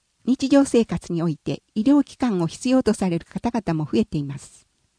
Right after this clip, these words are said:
災害時においても、町内の医療活動の拠点となる病院は必要です。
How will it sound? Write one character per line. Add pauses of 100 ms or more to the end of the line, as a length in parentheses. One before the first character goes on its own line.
(720)
災
害
時
に
お
い
て
も、 (300)
町
内
の
医
療
活
動
の
拠
点
と
な
る
病
院
は
必
要
で
す。